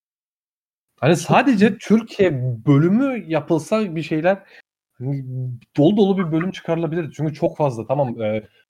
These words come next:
Speaker 1: kaos yarışıydı. Kaos hakimdi. E, ama yine de hani hikaye çıkabilecek bir bölümdü. Hani mesela en,
Speaker 2: Kesinlikle.
Speaker 1: neyden bahsettik?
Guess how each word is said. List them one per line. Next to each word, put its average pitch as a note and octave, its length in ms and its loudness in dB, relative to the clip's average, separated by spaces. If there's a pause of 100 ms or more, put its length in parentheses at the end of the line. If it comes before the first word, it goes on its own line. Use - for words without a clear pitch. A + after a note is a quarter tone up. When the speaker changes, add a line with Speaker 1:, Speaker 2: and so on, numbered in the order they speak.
(180)
Speaker 1:
kaos G3+ 420 2
yarışıydı. A2+ 760 -2 (380)
Kaos E3 380 2
hakimdi. C#3+ 720 0 (800)
E, A#2 60 0 (640)
ama G#3+ 400 4 (220)
yine C3+ 540 2
de G#3 320 0 (580)
hani C#3 260 -4 (920)
hikaye F#3 540 0
çıkabilecek E3+ 560 2
bir A#2+ 80 -6
bölümdü. F#2 360 -6
Hani A#2 180 -4
mesela D3+ 300 -2
en, E3 200 -6
Speaker 2:
Kesinlikle. D3 260 -10
Speaker 1:
neyden D#3+ 320 -2
bahsettik? A2+ 640 -8